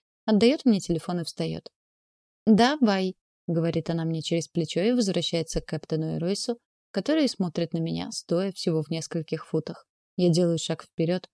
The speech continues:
но замираю в ту секунду, когда Кэп наклоняется, чтобы поднять ее и крепко обнимает. Мой разум рисует Рейвен рядом с ним, его улыбку и руки Зои, протянутые к ним обоим.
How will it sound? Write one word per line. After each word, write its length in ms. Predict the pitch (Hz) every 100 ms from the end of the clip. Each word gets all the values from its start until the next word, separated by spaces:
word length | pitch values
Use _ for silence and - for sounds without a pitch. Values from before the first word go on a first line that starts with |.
| _ _ -
но 120 | 190
замираю 460 | 170 175 180 190 151
в 60 |
ту 100 | -
секунду, 480 | 165 160 - 202 170
когда 300 | - 160 156
Кэп 260 | - 170 -
наклоняется, 600 | 165 170 165 185 - 233
чтобы 280 | - 165
поднять 480 | 156 156 151 190 -
ее 240 | 233 214 175
и 40 |
крепко 420 | - 165 - 170
обнимает. 520 | 156 165 165 165 - - _ _ -
Мой 160 | 185 175
разум 320 | 170 170 175
рисует 400 | 170 - 165 160
Рейвен 360 | 170 175 165 160
рядом 280 | 165 165
с 140 | 160 -
ним, 240 | 160 - _ _ -
его 220 | 202 294
улыбку 460 | 262 185 220 - 165
и 180 | - 175
руки 300 | 165 - 180
Зои, 400 | 170 175 160 -
протянутые 640 | - 165 - 165 170 - 175
к 100 | -
ним 140 | 165 165
обоим. 460 | 156 165 165 165